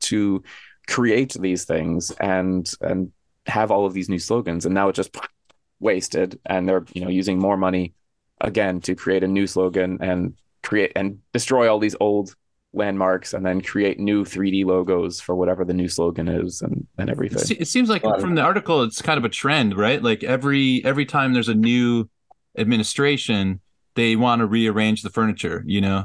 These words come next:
Speaker 2: and put their little
Speaker 1: Hmm.
Speaker 2: stamp on, you know, like, um,
Speaker 1: Uh, that's probably a part of
Speaker 2: you
Speaker 1: it,
Speaker 2: know,
Speaker 1: yeah.
Speaker 2: you know, I coined the, so you could say, like, ten years from now in a bar, you'd be like,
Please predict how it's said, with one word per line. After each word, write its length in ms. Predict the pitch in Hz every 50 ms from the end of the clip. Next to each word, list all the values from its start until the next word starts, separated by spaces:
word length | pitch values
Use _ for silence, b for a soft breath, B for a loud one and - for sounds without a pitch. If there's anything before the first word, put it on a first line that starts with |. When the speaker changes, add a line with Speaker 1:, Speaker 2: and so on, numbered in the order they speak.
| - -
Speaker 2:
and 200 | - 104 101 -
put 180 | - 120 110
their 140 | - 107 101
little 180 | 101 104 104 120
Speaker 1:
Hmm. 60 | 117
Speaker 2:
stamp 260 | 110 110 107 107 107 -
on, 360 | 104 98 101 98 98 95 92 - b b b b b b _ -
you 120 | 104 101
know, 240 | 101 98 95 95 95
like, 320 | 98 98 95 92 - -
um, 440 | 98 95 95 95 92 92 90 87 87
Speaker 1:
Uh, 240 | 85 - 101 98 98 95
that's 300 | - 98 98 92 - -
probably 320 | - _ - - 98 92 90
a 60 | 90
part 240 | 82 - 90 92 92
of 60 | 90
Speaker 2:
you 60 | 135 151
Speaker 1:
it, 20 |
Speaker 2:
know, 220 | 160 156 156 143
Speaker 1:
yeah. 60 | 127 123
Speaker 2:
you 120 | 147 160
know, 120 | - 180
I 140 | 160 135 120
coined 440 | 120 - - 156 143 131 123 117 110
the, 280 | 110 107 104 101 107 107 113
so 160 | 120 - -
you 140 | 170 156 151
could 140 | 139 165 127
say, 160 | - 156 143 139
like, 200 | 135 120 110 -
ten 220 | - 147 131 120
years 220 | 117 117 117 -
from 80 | - 123
now 240 | 113 110 107 107 107
in 180 | 107 107 110
a 40 | 110
bar, 420 | 95 95 101 98 101 98 98 98 95
you'd 100 | 98 98
be 60 | 101
like, 320 | 98 95 95 - - -